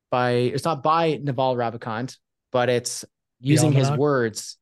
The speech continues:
Speaker 1: the Almanac, the Al-, yeah, the Almanac by, uh, forget his name right now, the author, I usually have it on hand. Um, but I've been, I just flipped through it,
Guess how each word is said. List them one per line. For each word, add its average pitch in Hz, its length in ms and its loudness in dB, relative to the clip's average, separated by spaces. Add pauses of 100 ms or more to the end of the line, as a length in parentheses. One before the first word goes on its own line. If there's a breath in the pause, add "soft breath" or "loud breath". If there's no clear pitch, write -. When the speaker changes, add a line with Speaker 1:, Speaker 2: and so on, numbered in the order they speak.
Speaker 1:
the 127 100 0
Almanac, 143 420 -2
the 139 160 0
Al-, 170 240 0
yeah, 165 160 0
the 131 120 -4
Almanac 185 380 -2
by, 147 340 -2 (560)
uh, 120 300 -4 (580)
forget 139 200 -2
his 135 120 0
name 135 180 0
right 110 80 -2
now, 120 100 -4
the 123 120 -2
author, 120 260 -2
I - 20 -2
usually 113 320 -6
have 110 140 -10
it 107 60 -10
on 104 100 -12
hand. 107 360 -10
Um, 107 300 -12
but 110 100 -6
I've 113 100 -4
been, 110 140 -8 (140)
I 131 60 -8
just 123 160 -8
flipped 160 160 0
through 147 160 2
it, - 160 -2